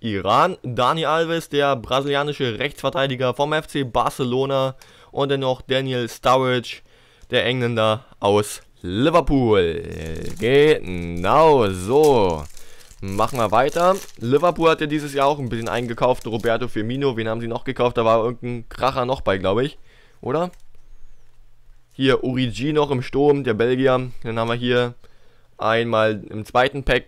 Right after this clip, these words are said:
eine zweite Powerkarte. Goldstopper Gianluigi Buffon, Gigi Buffon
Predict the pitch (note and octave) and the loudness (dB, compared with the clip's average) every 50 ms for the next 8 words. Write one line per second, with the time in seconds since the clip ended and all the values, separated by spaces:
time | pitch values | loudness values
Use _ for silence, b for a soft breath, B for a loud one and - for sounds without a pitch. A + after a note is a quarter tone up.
0 | - A#2 G#2+ G2+ G2 F#2+ F#2+ F#2+ F#2+ F#2+ F#2 - - - B2 C3 C#3+ D3 D#3 - | -4 -2 0 2 2 2 2 0 0 0 -2 -4 -2 0 2 4 4 4 2 2
1 | C#3+ D3 D3+ D#3+ - E3 D#3 D#3 D#3 - D#3+ D3+ B2+ G#2 A2+ B2 B2+ B2+ A#2+ - | 2 2 2 0 2 2 0 0 0 0 0 -2 0 0 0 0 0 0 -2 -6
2 | - - B2+ B2+ - - A#2 A2 G#2+ G#2 G2+ G2 F#2+ G#2+ - - A#2+ C3+ C#3 D3+ | -2 0 0 0 0 2 2 4 6 6 6 4 2 0 -4 -4 -2 0 0 2
3 | D#3+ D3+ C#3+ C#3 C#3+ C#3+ C#3+ C#3 - - C#3+ C3 A#2+ A2+ G#2+ G2 F#2+ A2+ D3+ E3+ | 2 0 2 2 2 2 2 0 -2 -4 0 0 2 2 0 -2 -2 -2 0 0
4 | F3 E3 - - D3 C#3 C#3 D#3 D#3 C#3+ A#2 G#2+ C#3+ D3+ C3 C3+ C#3 B2 A#2+ A#2 | 0 -2 -2 2 2 2 2 2 0 -4 -4 -4 -4 -6 -4 -4 -4 -4 -4 -6
5 | A#2 - B2+ C3 C#3 C#3 C#3 C3+ | -2 0 2 2 2 2 -2 -4